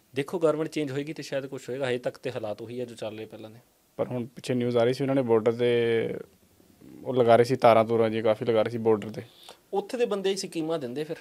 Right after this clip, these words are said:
Speaker 2: ਹੂੰ।
Speaker 1: ਕਹਿੰਦੇ, "ਤਾੜੀ ਦੋ ਹੱਥ ਨਾਲ ਵੱਜਦੀ", ਕੁਛ ਤੇ ਉਹਨਾਂ ਦੇ ਵਾਲੇ ਪਾਸੇ ਵਿੱਚ ਚੱਲਦਾ ਪਿਆ। ਇਕੱਲਾ ਇੱਕ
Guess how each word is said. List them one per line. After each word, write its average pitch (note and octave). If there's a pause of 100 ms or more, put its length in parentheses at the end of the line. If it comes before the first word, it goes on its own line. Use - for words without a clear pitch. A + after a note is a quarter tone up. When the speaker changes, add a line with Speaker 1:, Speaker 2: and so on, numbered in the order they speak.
(160)
Speaker 2:
ਹੂੰ। A#2 (1080)
Speaker 1:
ਕਹਿੰਦੇ, B2+
"ਤਾੜੀ C3+
ਦੋ C#3
ਹੱਥ D3
ਨਾਲ B2
ਵੱਜਦੀ", A2+
ਕੁਛ C3
ਤੇ C#3+
ਉਹਨਾਂ C#3
ਦੇ D3+
ਵਾਲੇ C#3+
ਪਾਸੇ B2+
ਵਿੱਚ B2
ਚੱਲਦਾ A2
ਪਿਆ। G#2+ (1040)
ਇਕੱਲਾ A#2+ (240)
ਇੱਕ A#2